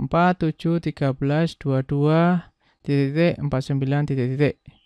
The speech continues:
Gitu ya. Nah, pembahasannya adalah dari empat ke tujuh itu ditambah tiga, dari tujuh ke tiga belas ditambah enam,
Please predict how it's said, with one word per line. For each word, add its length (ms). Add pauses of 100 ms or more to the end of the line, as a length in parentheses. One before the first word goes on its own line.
(340)
Gitu 240
ya. 320 (720)
Nah, 640
pembahasannya 560
adalah 400 (640)
dari 240
empat 320
ke 80
tujuh 400
itu 240 (1120)
ditambah 400
tiga, 320
dari 240
tujuh 320
ke 260 (540)
tiga 240
belas 320
ditambah 480
enam, 320